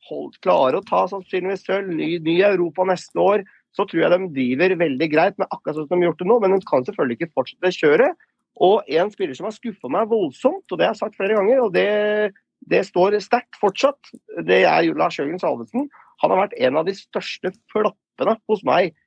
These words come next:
i år, som spillere som er hentet, som faktisk en, en anselig sum, altså.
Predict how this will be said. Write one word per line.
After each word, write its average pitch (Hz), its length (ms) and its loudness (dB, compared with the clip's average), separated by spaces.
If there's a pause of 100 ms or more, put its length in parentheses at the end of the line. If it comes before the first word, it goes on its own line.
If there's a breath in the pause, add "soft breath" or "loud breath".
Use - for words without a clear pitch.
(140)
i 160 260 4
år, 151 300 2 (260)
som 165 180 -4
spillere 123 380 -4
som 139 120 -12
er 165 120 0
hentet, 120 240 -6
som 156 160 -6
faktisk 151 360 -6
en, 208 140 2 (300 soft breath)
en 170 80 4
anselig 151 720 0
sum, 202 300 -4
altså. 143 260 0